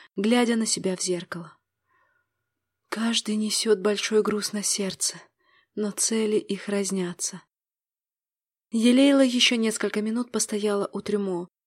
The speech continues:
затем взяла сумку с вещами и устремилась к выходу. Двое ждали её у калитки.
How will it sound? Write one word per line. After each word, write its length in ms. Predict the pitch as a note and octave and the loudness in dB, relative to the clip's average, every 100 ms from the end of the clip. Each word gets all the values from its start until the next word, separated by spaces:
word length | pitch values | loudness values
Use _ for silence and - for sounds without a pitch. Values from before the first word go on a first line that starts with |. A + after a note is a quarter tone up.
| _ | _
затем 320 | G#3+ A3+ D#4 | -4 2 2
взяла 300 | B3 G#3 F#3+ | 4 6 4
сумку 420 | F3+ - C4+ C4+ A#3+ | 2 0 0 -2 -4
с 140 | - | -4
вещами 580 | G#3+ - A#3 A3 G3+ G3+ - _ - | 0 0 0 -2 -6 -10 -20 _ -4
и 80 | A3 | -2
устремилась 640 | G3+ - G#3 G#3 G3+ - | 0 0 0 0 -2 -4
к 80 | - | -4
выходу. 420 | F3 - F3+ E3+ _ _ _ _ _ _ _ _ - | -8 -8 -16 -18 _ _ _ _ _ _ _ _ -8
Двое 460 | F#3 G3+ B3 C4 | -6 0 2 4
ждали 420 | B3 G3 G#3 G#3+ G#3 | 2 2 2 2 2
её 420 | G3+ F3+ F#3 - | 0 0 0 0
у 100 | F3+ | -2
калитки. 640 | G3 F#3+ E3+ - - F3 | -2 -2 -2 -6 -14 -14